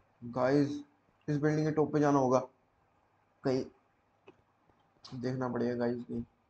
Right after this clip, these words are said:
दिक्कत ना होगी। कोई नहीं, इस, इस floor पे भी कोई नहीं है। भाई, floor पे कोई नहीं होना चाहिए यार, वरना तो मैं मर जाऊंगा आज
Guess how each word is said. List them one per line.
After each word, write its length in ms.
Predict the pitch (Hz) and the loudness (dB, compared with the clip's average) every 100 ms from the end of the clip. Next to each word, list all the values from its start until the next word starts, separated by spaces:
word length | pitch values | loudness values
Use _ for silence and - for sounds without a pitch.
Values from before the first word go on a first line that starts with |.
| _ _ - _ - - _ _ _ _ _ | _ _ -20 _ -20 -20 _ _ _ _ _
दिक्कत 400 | - 135 - - | -16 -16 -14 -14
ना 60 | 123 | -12
होगी। 320 | 123 120 143 - - _ _ _ _ _ - - | -14 -12 -12 -14 -20 _ _ _ _ _ -20 -12
कोई 200 | 131 127 | -8 -6
नहीं, 240 | 123 127 120 - | -6 -8 -10 -14
इस, 80 | 131 _ _ _ _ _ _ _ - | -18 _ _ _ _ _ _ _ -14
इस 120 | 135 | -14
floor 300 | - 139 135 | -8 -4 -4
पे 80 | 139 | -4
भी 120 | 135 139 | -4 -2
कोई 180 | 139 | -2
नहीं 180 | 139 139 | -2 0
है। 80 | 143 147 - _ _ _ _ _ - _ _ - | -2 -4 -10 _ _ _ _ _ -20 _ _ -4
भाई, 100 | 143 | -4
floor 300 | 147 160 160 | 0 2 2
पे 120 | 156 | 2
कोई 140 | 160 | 2
नहीं 100 | 156 | 2
होना 160 | 143 127 | 2 0
चाहिए 200 | 127 131 | -2 2
यार, 140 | 143 156 | 4 4
वरना 240 | 160 160 | 2 -2
तो 140 | 151 | -2
मैं 80 | 156 156 | -2 0
मर 100 | 147 | 0
जाऊंगा 260 | 143 160 | 0 -4
आज 80 | 151 | -6